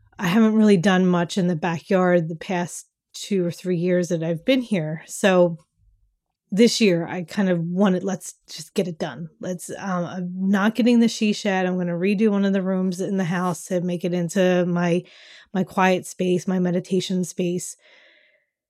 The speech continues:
So let's get it done. And I wanna get it done. I wanna get it done now,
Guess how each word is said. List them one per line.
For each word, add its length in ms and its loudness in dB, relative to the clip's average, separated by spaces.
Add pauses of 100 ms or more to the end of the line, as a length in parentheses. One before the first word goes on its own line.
So 160 0
let's 260 0
get 120 4
it 100 2
done. 260 -4
And 140 -4
I 60 4
wanna 180 6
get 140 4
it 100 6
done. 240 0
I 80 0
wanna 180 2
get 120 2
it 100 2
done 240 2
now, 320 -6